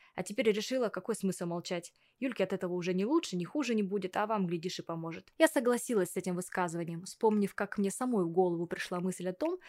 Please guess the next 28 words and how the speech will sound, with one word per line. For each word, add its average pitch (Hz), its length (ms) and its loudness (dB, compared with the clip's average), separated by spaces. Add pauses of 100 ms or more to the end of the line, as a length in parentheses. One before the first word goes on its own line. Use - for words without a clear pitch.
(180)
как 226 160 -2
будут 214 240 0
смотреться 214 480 0
рога 220 380 2
на 180 140 -2
голове 185 340 0
моего 175 260 -2
клиента, 277 520 -2 (260)
когда 196 260 0
он 196 80 4
упомянул 214 460 2
о 214 80 0
том, 320 220 0
что 233 200 0
его 214 120 4
жена 262 420 2
иногда 254 380 0
ночевала 269 480 0
у 226 60 0
какой-нибудь 208 560 0 (220)
подруги. 185 520 0
Лично 247 320 -2
я 311 180 2
считаю, 190 380 0
что 196 160 -4
рога 214 240 0
мужчин 220 320 -2
украсят, 165 460 -4